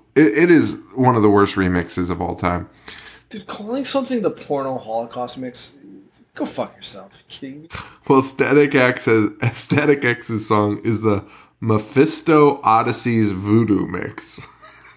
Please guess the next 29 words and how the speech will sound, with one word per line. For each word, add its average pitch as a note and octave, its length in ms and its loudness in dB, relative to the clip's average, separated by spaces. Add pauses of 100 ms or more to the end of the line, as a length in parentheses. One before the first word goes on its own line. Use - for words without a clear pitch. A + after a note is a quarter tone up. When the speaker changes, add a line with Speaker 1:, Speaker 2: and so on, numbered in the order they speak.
(320)
Speaker 2:
Nice. G#2 460 -8 (840)
Speaker 1:
You A#2 160 0
got A2+ 220 2
Linkin C3+ 360 4
Park, A#2+ 440 0
Pushing A#2 300 0
Me G#2+ 120 4
Away, G2+ 340 4
which, - 400 -2
that - 140 -2
sounds G#4 300 2
a D3+ 40 0
little C#3 260 4
early C3+ 340 4
for G2+ 160 -2
Linkin F#2 300 -2
Park. F#2 280 -4
Two A2 100 -6
thousand A#2+ 380 -2
one? C#3 200 -6
Maybe G#2 200 -2
not. - 340 -8 (640)
Um, G2+ 760 2
Speaker 2:
I C#3 280 -6
think F3+ 160 -8
their D3+ 120 2
debut B2+ 380 -8
was, G#2+ 240 -14 (140)
was A2+ 240 -18